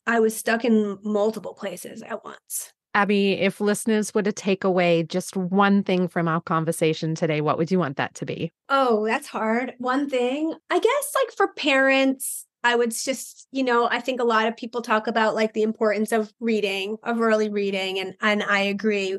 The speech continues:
Speaker 1: I also just think that play is just as important and also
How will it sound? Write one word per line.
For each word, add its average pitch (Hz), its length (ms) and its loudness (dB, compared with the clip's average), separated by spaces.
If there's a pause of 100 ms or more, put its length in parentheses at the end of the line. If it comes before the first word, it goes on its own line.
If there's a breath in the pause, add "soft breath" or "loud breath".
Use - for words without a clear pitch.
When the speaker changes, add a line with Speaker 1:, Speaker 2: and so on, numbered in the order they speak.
Speaker 1:
I 208 180 2
also 196 280 -2
just - 240 -4
think 196 220 0
that 202 280 0 (340)
play 196 560 0 (380)
is 202 460 0
just - 340 -2
as 208 160 0
important 190 720 -2
and 208 180 -2
also 190 720 -2